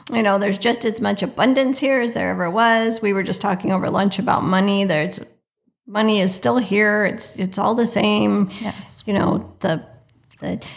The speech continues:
Speaker 1: manifesting, if you, whatever you want to manifest and all the good in the world, this is all still here. It's
Speaker 2: Right.
Speaker 1: just, we're kind of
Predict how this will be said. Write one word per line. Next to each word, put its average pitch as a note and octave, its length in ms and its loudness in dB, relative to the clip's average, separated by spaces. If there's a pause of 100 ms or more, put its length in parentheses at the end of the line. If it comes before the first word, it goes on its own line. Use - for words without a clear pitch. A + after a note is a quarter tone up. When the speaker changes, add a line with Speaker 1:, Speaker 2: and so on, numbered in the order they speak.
(300)
Speaker 1:
manifesting, B3 800 2
if G3+ 220 -4
you, A3 180 -2
whatever B3+ 340 2
you B3 140 0
want G#3+ 200 2
to F#3+ 60 -8
manifest A#3+ 720 0
and F#3+ 100 -2
all A#3 140 0
the A#3+ 120 0
good A#3 300 0
in B3+ 100 4
the A3+ 80 2
world, A3+ 400 4
this C4 180 -2
is C4 100 -2
all D#4+ 220 2
still C4 320 0
here. F#3+ 600 -2
It's A3+ 160 -2
Speaker 2:
Right. G#3+ 100 0
Speaker 1:
just, G3 300 0
we're F#3+ 100 -2
kind G3+ 300 2
of - 220 -2